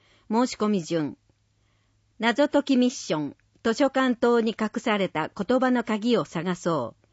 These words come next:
小学生、八月八日金曜日、十時から十一時三十分。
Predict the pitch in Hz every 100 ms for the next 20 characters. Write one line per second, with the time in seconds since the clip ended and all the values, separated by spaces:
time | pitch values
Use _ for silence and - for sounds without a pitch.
0 | _ _ _ - 247 262 254 247 - -
1 | 151 117 - _ _ 214 220 277 285 -
2 | 262 254 247 247 247 240 233 220 170 135
3 | - 196 269 294 208 196 170 170 196 247
4 | 233 233 185 165 190 202 185 - - 160
5 | 120